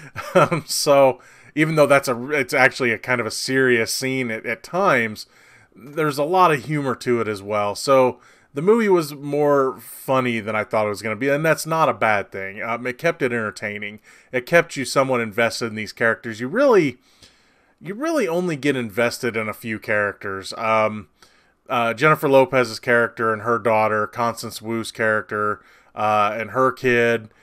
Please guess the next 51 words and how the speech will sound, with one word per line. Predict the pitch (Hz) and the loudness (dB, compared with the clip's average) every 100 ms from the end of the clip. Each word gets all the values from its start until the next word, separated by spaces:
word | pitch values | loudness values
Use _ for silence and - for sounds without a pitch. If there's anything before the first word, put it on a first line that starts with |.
| _ _ | _ _
and, | - 143 151 147 135 | -4 -4 -4 -12 -4
like, | 170 147 170 | 0 0 2
maybe | 196 160 | 2 2
two | 139 156 135 | -2 2 4
others. | 120 123 | 4 2
They, | 190 | 2
they | 180 202 | 2 0
bring | 185 202 175 | 2 0 0
in | |
some | 151 131 | -4 -4
characters | 139 127 123 123 - | 2 4 2 -6 0
here | 123 117 | 2 2
and | 113 110 | 0 0
there, | 110 107 107 - - - _ - | 0 -2 -4 -8 -20 -20 _ -4
um, | 117 117 113 113 85 60 - | -2 0 -2 -6 -14 -20 -10
but | 123 143 131 | 2 4 4
a | 120 | 0
lot | 135 165 254 | 0 2 4
of | 247 160 | 4 4
'em | 143 131 123 - _ _ _ _ _ _ 156 | 2 2 -2 -10 _ _ _ _ _ _ -10
you | 160 | 4
don't | 185 180 | 4 6
really | 165 143 | 4 4
get | 139 | 2
invested | 120 107 110 - 107 | 2 0 -2 -2 -6
in. | 107 107 | -4 -4
It, | 127 131 143 147 | -6 -8 -10 -8
it's | 151 160 | -4 -4
not, | 202 | -2
I'm | 190 | 2
not | 185 156 | 2 2
saying | 156 139 | 0 2
they | 127 | 0
did | 120 127 120 113 | 2 4 4 2
a | 107 | 0
bad | 107 101 95 | 0 -2 2
job | 147 170 151 | 4 6 4
or | 147 | 2
anything. | 139 135 127 127 | -2 -2 -4 0
The, | 123 123 123 | -2 -2 -4
the | 143 139 | -2 -2
acting | 143 247 269 165 | 0 -2 0 -2
in | 143 | -2
this | 120 - | -6 -4
movie's | 127 113 - | -4 -4 -2
solid. | 127 117 104 98 - - _ | 2 2 2 -4 -18 -20 _
Now | 147 165 | 0 0
I'm | 151 | 0
starting | - 170 160 | 4 4 4
to | 139 | -2
hear, | 120 143 139 123 117 | -4 0 4 4 2